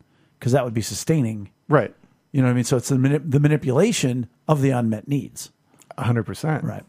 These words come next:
Speaker 2: Yeah, absolutely.
Speaker 1: I had a more profound thought, but it left me.
Speaker 2: That's, that's okay, because let's talk about the definition of narcissism, the feeling of needing to love self above all others.
Speaker 1: And a lot of this came out of our podcast on loving others.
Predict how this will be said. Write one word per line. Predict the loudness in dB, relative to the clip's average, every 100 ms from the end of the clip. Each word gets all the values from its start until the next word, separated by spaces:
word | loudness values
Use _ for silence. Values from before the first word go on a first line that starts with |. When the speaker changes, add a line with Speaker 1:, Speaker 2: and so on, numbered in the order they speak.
| 0
Speaker 2:
Yeah, | 2
absolutely. | 2 0 -2 -2 -2 2
Speaker 1:
I |
had | 4
a | 6
more | 4
profound | 2 0 0
thought, | -2 -6
but | -8
it | -12
left | -14 -14
me. | -14 _ _ 0
Speaker 2:
That's, | 2 2 -6 -10 _ -2
that's | -2 2
okay, | 0 4 2
because | 2 0 0
let's | -2 0 0 0
talk | 0 0
about | -2 -2 -6 _ -12
the | -4
definition | 0 0 0 -2 -2
of | -2
narcissism, | 0 -2 -2 -4 -2 -2 -2 -2 -6 -6
the | -8
feeling | 0 2 4 2
of | 0 -2
needing | 0 0 0
to | -2
love | 0 0 -2
self | -4 0 -2 -4 -6
above | -2 0 0 -2
all | -2 0 0 0
others. | -4 -4 -8 -16 -20 _ -18 -18 -12 2
Speaker 1:
And | 4
a |
lot | 6
of | 6
this | 4
came | 4 2 4
out | 2
of | 2
our | 0
podcast | -2 -2 -4 -4 0
on | 0 -2 -6 -10 _
loving | 2 2 2 0
others. | 0 -2 -12 -14